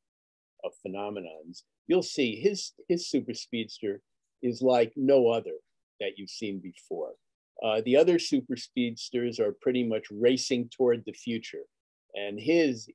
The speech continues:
is, is running away. And you'll see why when you read the story. Um,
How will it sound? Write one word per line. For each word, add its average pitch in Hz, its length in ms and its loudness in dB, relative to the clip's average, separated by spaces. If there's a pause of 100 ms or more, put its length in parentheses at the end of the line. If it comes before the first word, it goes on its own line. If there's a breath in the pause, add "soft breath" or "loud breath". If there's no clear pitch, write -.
is, 104 520 -6 (320)
is 101 200 -10
running 123 320 0
away. 90 340 -6 (680)
And 101 200 -10
you'll 101 140 -8
see - 220 -2
why 117 320 4
when 98 220 -4
you 90 120 -12
read 92 160 -10
the - 140 -20
story. 85 420 -8 (920)
Um, 101 420 -6